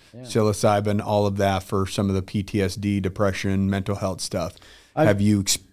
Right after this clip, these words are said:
Speaker 2: you know, messed around with any of that, or?
Speaker 1: We've seen it in our
Speaker 2: Yeah.
Speaker 1: own programs. Our doctors, uh, you know, I have a, uh, one of my directors, uh, I have some great directors in my
Speaker 2: Yeah.
Speaker 1: company. Uh, one of them is a medical professional who's a,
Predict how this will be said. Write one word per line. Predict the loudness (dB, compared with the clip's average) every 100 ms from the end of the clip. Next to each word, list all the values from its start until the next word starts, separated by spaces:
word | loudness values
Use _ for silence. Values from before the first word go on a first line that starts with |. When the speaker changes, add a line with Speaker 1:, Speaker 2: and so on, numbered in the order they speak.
| -8
Speaker 2:
you | 0 2
know, | 2 2
messed | 2 2 4
around | 2 4 4
with | 4
any | 4 2
of | 2
that, | 4 4 4 2
or? | 0 -2 -4
Speaker 1:
We've | -2 2
seen | 2 2 0
it | 0
in | 0 2
our | 6
Speaker 2:
Yeah. | 6 6
Speaker 1:
own | 4
programs. | 2 2 0 2
Our | 0
doctors, | 2 2 0 -2 -2 -2 0
uh, | 2 2 2 0 -4
you | -6
know, | -4 -4 -6 -14 -14
I | -4
have | -2 0
a, | 0 -2 -4 -14 _ _ _ _ _ _ _ -8
uh, | -2
one | 0
of | 2
my | 0
directors, | -2 0 0 -2 -4 -2 0 0 -4
uh, | -8 -4 -2 -2
I | 0
have | 0
some | -2 -2
great | 0 -2
directors | -2 -4 -4 -8 -16
in | -12
my | 0
Speaker 2:
Yeah. | 2
Speaker 1:
company. | 2 0 -8 -18 _ -20
Uh, | -18 -18 -20 _ _ _ _ _ _
one | -2 0
of | 2
them | 2
is | 0 0
a |
medical | 0 -2 -4
professional | -12 -8 -2 -2 -2 -4 -4 -4
who's | -4 -4 -2 -2
a, | -2 -4 -6 -12